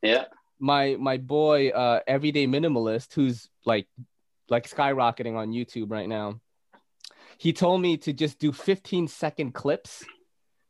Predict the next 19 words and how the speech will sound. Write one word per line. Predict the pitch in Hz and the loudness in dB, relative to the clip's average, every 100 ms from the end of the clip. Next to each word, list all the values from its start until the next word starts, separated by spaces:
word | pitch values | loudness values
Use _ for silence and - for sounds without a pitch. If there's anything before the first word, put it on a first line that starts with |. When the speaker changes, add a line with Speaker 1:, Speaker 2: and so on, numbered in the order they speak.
| _ 123 | _ 0
Speaker 2:
on | 139 147 | 2 2
TikTok, | 160 147 175 180 | -2 -2 -2 0
'cause | 175 | 0
that's | 190 | 2
how | 226 202 | 4 2
he | 156 | 2
got | 151 | 0
his | 165 147 | 0 -6
start | - 156 151 - | -2 0 0 0
in | 127 | -6
this | 123 | -6
whole | - 131 | -4 -4
thing. | - 147 107 - _ _ - | 0 -2 -2 -8 _ _ -8
H-, | - | -4
one | 156 185 160 - | -4 0 2 4
of | |
Speaker 1:
Oh, | - | 4
Speaker 2:
his, | |
Speaker 1:
wow. | 104 - | 4 0